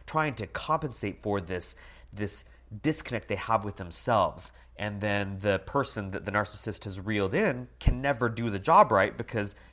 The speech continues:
you can never love someone in place of them loving themselves.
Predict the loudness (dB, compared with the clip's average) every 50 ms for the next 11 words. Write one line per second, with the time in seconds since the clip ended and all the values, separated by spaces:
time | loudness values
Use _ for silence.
0 | -16 -10 -6 -6 -6 -6 -6 -2 0 0 2 2 2 2 4 4 4 4 2 -2
1 | -6 -4 -4 -2 -2 -4 -4 -6 -10 -10 -10 -10 -8 -6 -6 -6 -6 -6 -6 -6
2 | -4 -2 0 0 0 0 -2 -6 -6 -4 0 4 4 6 6 4 2 0